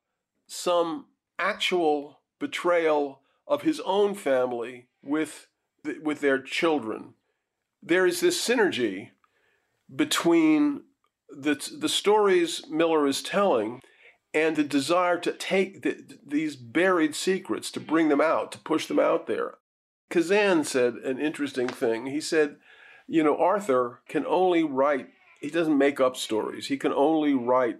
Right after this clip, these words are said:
about what he's experienced. But so much of these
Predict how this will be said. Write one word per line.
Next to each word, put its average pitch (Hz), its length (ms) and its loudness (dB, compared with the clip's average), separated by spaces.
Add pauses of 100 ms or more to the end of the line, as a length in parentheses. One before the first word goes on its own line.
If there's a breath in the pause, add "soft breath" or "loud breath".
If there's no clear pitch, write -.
about 127 420 -2
what 127 200 2
he's 113 220 -8
experienced. 117 760 -6 (360 loud breath)
But 147 160 -2
so 214 260 2
much 190 300 0
of 139 140 -2
these 127 420 -4